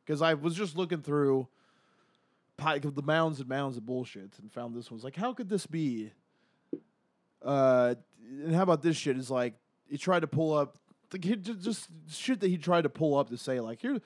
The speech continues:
circumstantial things that you can't look at this evidence. William Burroughs' accidental killing of his wife, Joan. He was attempting to shoot a glass off of her head, which was later documented in his novel, Queer.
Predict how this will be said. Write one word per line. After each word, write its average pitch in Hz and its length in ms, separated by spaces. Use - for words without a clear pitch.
circumstantial 226 800
things 110 420
that 135 80
you 143 80
can't 151 300
look 269 240
at 202 80
this 214 180
evidence. 175 600
William 180 380
Burroughs' 151 560
accidental 143 520
killing 156 320
of 131 80
his 127 120
wife, 131 300
Joan. 123 400
He 151 120
was 147 100
attempting 151 440
to 143 60
shoot 170 220
a 147 80
glass 147 500
off 123 180
of 117 100
her 113 140
head, 120 300
which 123 220
was 127 160
later 143 220
documented 139 640
in 127 80
his 127 180
novel, 120 320
Queer. 151 520